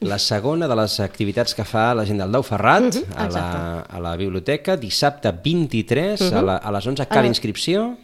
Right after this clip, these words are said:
Speaker 2: No, no,
Speaker 1: No.
Speaker 2: no, no, no cal inscripció,
Speaker 1: Mhm.
Speaker 2: no. En la passada edició, la veritat és que va venir molta gent, però sí que
Speaker 1: Mhm.
Speaker 2: es van fer com dos torns així d'una manera molt natural, i et dic, eh, que els del Dau Ferrat ho van organitzar tot molt bé,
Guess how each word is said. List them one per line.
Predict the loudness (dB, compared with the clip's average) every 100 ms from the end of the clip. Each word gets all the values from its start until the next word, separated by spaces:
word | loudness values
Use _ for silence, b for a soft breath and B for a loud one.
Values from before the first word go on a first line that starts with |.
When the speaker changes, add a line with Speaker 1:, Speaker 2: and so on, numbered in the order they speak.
| 4
Speaker 2:
No, | 4 4 -4 -4
no, | 0 0
Speaker 1:
No. |
Speaker 2:
no, | 0 -2
no, | -4 -2
no | 0
cal | 2 0
inscripció, | -2 -6 -6 -6 -10
Speaker 1:
Mhm. | -10 -4
Speaker 2:
no. | -4 -4 -6
En | -2 0
la | 0 0 0 -2 -4
passada | -6 0 2 2
edició, | 0 0 0 2 0 B B B -2
la | 0
veritat | 0 -2 -2
és | -2
que | 0
va | 0
venir | 0 -2
molta | -2 -2 -4 -4
gent, | -2 -2
però | -2 -4
sí | -2
que |
Speaker 1:
Mhm. | -2
Speaker 2:
es | -2
van | -2
fer | -2 0
com | 4 4 4
dos | 0 -2
torns | -4 -2
així | -2 0
d'una | 0
manera | 2 2
molt | 0 0
natural, | -2 -4 -4 -4
i | -4
et |
dic, | -4 -4
eh, | -2
que |
els | -2
del | -2 -2
Dau | -4
Ferrat | -4 -6 -4
ho | -4
van | -2
organitzar | -4 -4 -6
tot | -6
molt | -4 -4 -4
bé, | -6